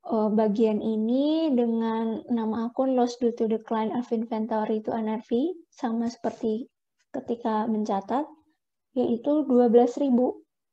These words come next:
Sehingga kalau mau ditotal, other income and expense-nya antara loss method lebih besar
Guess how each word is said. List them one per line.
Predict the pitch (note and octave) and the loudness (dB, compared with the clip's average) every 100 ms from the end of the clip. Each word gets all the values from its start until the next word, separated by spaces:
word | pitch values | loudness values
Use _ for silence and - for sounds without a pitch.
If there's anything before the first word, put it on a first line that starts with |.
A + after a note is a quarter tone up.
| _ _ _ _ _ _ _ _ _ _ _ _ _ _ _ _ - | _ _ _ _ _ _ _ _ _ _ _ _ _ _ _ _ -4
Sehingga | B3+ A#3+ A3+ A3+ A#3+ D4+ - - _ _ _ _ _ - | 0 2 2 4 4 4 0 -10 _ _ _ _ _ -4
kalau | B3 A#3 A#3 | 0 2 2
mau | A#3 A#3 | 2 2
ditotal, | A#3 A#3 A3 A3 B3+ C#4+ E4 - _ _ _ | 2 2 0 2 4 4 2 -4 _ _ _
other | A#3+ A3+ A#3+ | 0 2 4
income | A#3+ A#3+ B3 B3 A#3+ | 4 2 0 -2 -2
and | A#3 | -4
expense-nya | A#3 - - A#3 A3 A#3+ D#4+ F4+ - _ _ _ _ _ _ _ _ _ _ - | -4 -6 -2 0 0 0 -2 -6 -16 _ _ _ _ _ _ _ _ _ _ -6
antara | B3 A#3+ B3 A#3 A#3 | -4 0 2 4 4
loss | A#3 A#3+ A#3 | 4 2 -2
method | A3+ - C#4+ C#4+ | -2 0 0 2
lebih | B3+ A#3+ A#3+ B3 | 0 2 2 2
besar | C#4 B3+ B3 | 2 2 2